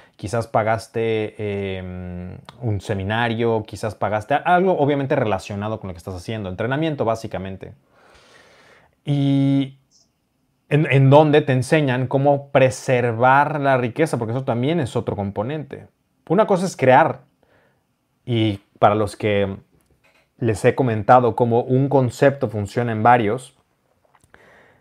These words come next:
en este caso es cómo crear la riqueza. En, en, en el de seducción, por decirlo así, es cómo generar atracción. Bueno,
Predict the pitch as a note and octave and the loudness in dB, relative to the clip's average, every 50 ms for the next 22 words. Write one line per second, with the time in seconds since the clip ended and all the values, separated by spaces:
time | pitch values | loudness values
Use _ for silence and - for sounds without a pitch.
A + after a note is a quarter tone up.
0 | _ _ _ - A#2 A#2+ C3+ C3 - D#3+ D3+ D3+ D3 C#3 - D3 C#3+ C#3 - - | _ _ _ -4 0 0 0 4 4 6 8 8 6 6 6 4 4 2 -2 -12
1 | _ _ - D3 D3 D#3 D#3+ D3+ - D3 C3 C3 B2+ C3+ C#3+ C3 B2+ A#2+ G2+ - | _ _ 4 4 6 6 2 2 2 6 8 8 8 8 8 6 4 4 2 2
2 | C#3+ C#3 C3+ - A#2 G#2 A2 A2+ A2+ A#2 A#2+ - A#2+ A2+ A2 A2 A2 A2 A2 A2 | 0 0 0 -2 -4 -2 -2 -4 -4 -4 -4 -4 -4 -4 -4 -4 -6 -8 -10 -12
3 | - _ _ _ _ - A2 G#2+ G#2+ G#2+ G#2 G2+ A2 G#2 - - A#2 G#2 - - | -20 _ _ _ _ -8 -6 -4 -2 -2 0 0 0 0 0 -2 -2 -2 -2 0
4 | - C#3+ C#3 C3+ B2+ A#2+ - C3 B2+ A2+ - C3+ B2+ - - - C3+ C3+ C3+ B2 | -2 -2 0 0 -2 -2 -2 -2 -4 -2 -2 -4 -4 -6 -4 -4 -2 -2 -2 -2
5 | - - B2+ A2+ A2 A2 A#2 A2+ A#2 A2+ - - - G#2 G#2 - - - - A#2+ | -4 -6 -6 -2 0 0 0 0 0 -4 -4 -4 -8 -8 -8 -10 -16 -10 -8 -8
6 | A2 A2 A2 G2+ _ _ _ _ _ _ _ _ _ _ _ _ _ _ _ _ | -8 -8 -10 -12 _ _ _ _ _ _ _ _ _ _ _ _ _ _ _ _
7 | _ _ _ _ _ _ _ _ _ G2+ G#2 G2 G2 A#2 C3 - | _ _ _ _ _ _ _ _ _ -2 -2 -2 -2 -4 -8 -12